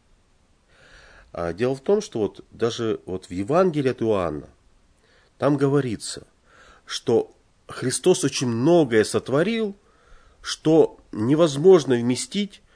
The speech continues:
в написанных книгах. Мир не вместит этих книг.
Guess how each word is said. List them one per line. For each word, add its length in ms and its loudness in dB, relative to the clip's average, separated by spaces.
в 80 -8
написанных 600 -2
книгах. 540 -12
Мир 340 2
не 140 -2
вместит 460 -2
этих 260 -12
книг. 460 -12